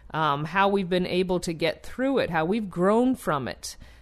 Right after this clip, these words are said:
Um, and that's in the standpoint of looking at just life in general, but also in our health, fitness, and wellness journeys.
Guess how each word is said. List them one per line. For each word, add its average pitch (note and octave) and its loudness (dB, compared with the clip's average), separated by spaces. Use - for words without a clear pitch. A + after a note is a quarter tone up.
Um, E3+ 4
and F3 4
that's E4+ 2
in C4 0
the A#3+ 2
standpoint A3+ 2
of G3 0
looking G3 0
at E3 -2
just E3+ -4
life E3+ 0
in D#3 -2
general, B3 0
but A#3+ 0
also E4 2
in F3+ 2
our D#3+ 4
health, E3+ 0
fitness, D#3 -4
and D#3 -2
wellness C#3+ -4
journeys. D3 -8